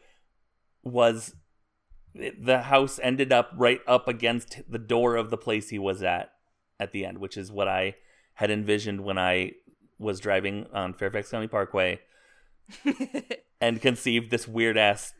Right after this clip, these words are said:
Speaker 1: concept, um, in part.
Speaker 2: I was curious about that. What are your plans for your novel now?
Speaker 1: I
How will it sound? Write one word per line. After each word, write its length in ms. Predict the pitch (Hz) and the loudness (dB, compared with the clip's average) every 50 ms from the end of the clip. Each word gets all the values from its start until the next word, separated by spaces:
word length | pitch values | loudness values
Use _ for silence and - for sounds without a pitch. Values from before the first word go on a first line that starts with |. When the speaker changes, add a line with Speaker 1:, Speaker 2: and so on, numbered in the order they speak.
| - - | -14 -4
Speaker 1:
concept, 640 | - 110 98 95 - 104 90 87 - - - - - - _ - | -2 0 0 0 0 0 -2 -2 -2 -6 -12 -20 -20 -20 _ -4
um, 440 | 104 98 92 90 90 90 92 101 - _ _ _ _ - | -2 -2 0 -2 -2 -6 -10 -14 -16 _ _ _ _ -14
in 160 | 98 92 92 | -12 -12 -12
part. 260 | - 95 - - - - 123 _ _ _ | -10 -12 -12 -12 -14 -18 -20 _ _ _
Speaker 2:
I 100 | 233 254 | -14 -12
was 160 | 262 262 262 | -12 -12 -14
curious 440 | - - 262 233 202 185 175 175 - | -14 -14 -12 -10 -10 -10 -10 -12 -14
about 280 | - 175 165 165 165 - | -16 -16 -16 -16 -16 -16
that. 280 | 160 165 160 156 - - _ _ _ | -16 -14 -14 -14 -16 -18 _ _ _
What 180 | - 196 196 196 | -14 -12 -10 -8
are 80 | 196 202 | -8 -8
your 160 | 220 220 214 | -8 -8 -10
plans 500 | 214 226 233 240 247 247 247 254 254 - | -12 -12 -12 -12 -10 -12 -12 -14 -14 -12
for 160 | - 269 262 | -10 -8 -6
your 200 | 262 254 254 254 | -6 -6 -8 -8
novel 300 | 254 254 262 254 262 262 | -8 -10 -8 -8 -10 -10
now? 440 | 269 302 302 233 180 170 180 196 - _ _ _ _ _ _ _ _ _ _ _ _ _ _ _ | -8 -8 -6 -6 -6 -6 -8 -12 -16 _ _ _ _ _ _ _ _ _ _ _ _ _ _ _
Speaker 1:
I 840 | 135 135 139 143 147 160 165 165 165 165 165 165 165 165 165 165 | -2 0 0 2 2 2 0 0 0 0 -2 -2 -2 -2 -2 -4